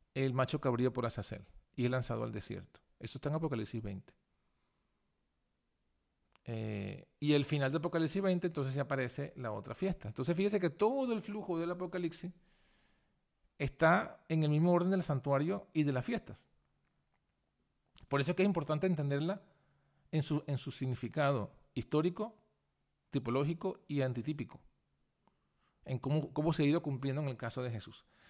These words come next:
Entonces, bueno, mis hermanos, eh, esto relacionado con el tema de las fiestas, las trompetas, y fíjense, repito, fíjense cómo entonces las trompetas, todas ocurren,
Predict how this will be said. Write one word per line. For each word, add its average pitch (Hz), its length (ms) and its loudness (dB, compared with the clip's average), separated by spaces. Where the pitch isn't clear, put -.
Entonces, 175 280 4
bueno, 196 180 8
mis 156 140 4
hermanos, 139 300 0
eh, 139 640 0
esto 147 240 2
relacionado 160 580 2
con 185 280 2
el 135 140 -4
tema 156 280 2
de 156 160 2
las 151 240 0
fiestas, 139 400 -2
las 127 120 -2
trompetas, 160 540 -2
y - 140 0
fíjense, 214 580 -2
repito, 165 560 -4
fíjense 170 440 0
cómo 165 460 0
entonces 143 600 -2
las 139 200 0
trompetas, 147 640 -2
todas 160 260 4
ocurren, 151 640 0